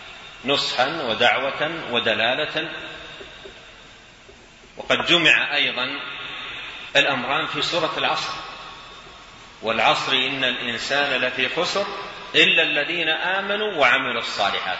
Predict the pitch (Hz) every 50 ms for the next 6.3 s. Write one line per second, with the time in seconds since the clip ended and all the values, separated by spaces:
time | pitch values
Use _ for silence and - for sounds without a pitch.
0 | - 104 123 123 123 - - 135 - - 101 95 87 69 - - - - - -
1 | - - - - - - - - - - - - - - - - - - 104 131
2 | 143 139 123 113 92 92 101 101 90 - - - - - - - - - - -
3 | - - - - - - - - - - - - - - - - - - - -
4 | - - - - - - - - - - 185 202 190 185 180 196 208 - - -
5 | - - - - - - - - - - - - - - - - - 120 151 156
6 | - 156 143 139 135 131